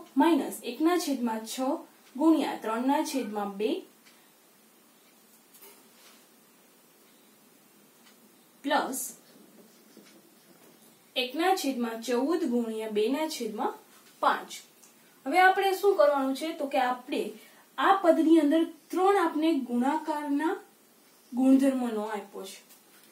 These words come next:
ત્રણ ગુણાકારના પદ આપેલા છે. હવે ત્રણ ગુણાકારના પદ છે, એને આપણે આગળના સ્ટેપમાં જોઈએ.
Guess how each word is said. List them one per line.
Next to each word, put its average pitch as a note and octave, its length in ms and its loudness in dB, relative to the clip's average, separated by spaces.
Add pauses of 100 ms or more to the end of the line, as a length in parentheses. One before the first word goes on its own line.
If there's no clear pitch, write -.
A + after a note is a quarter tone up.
(360)
ત્રણ D#4+ 260 8
ગુણાકારના A#3+ 560 2
પદ F#3 240 -6
આપેલા - 380 -14
છે. - 100 -18 (320)
હવે C#4+ 120 6 (160)
ત્રણ F4 320 6
ગુણાકારના G#4 600 6
પદ D#4 340 4
છે, F#4+ 100 0 (120)
એને D4+ 220 0
આપણે D4 260 2
આગળના C#4 400 2
સ્ટેપમાં D4 440 -2
જોઈએ. D4+ 220 4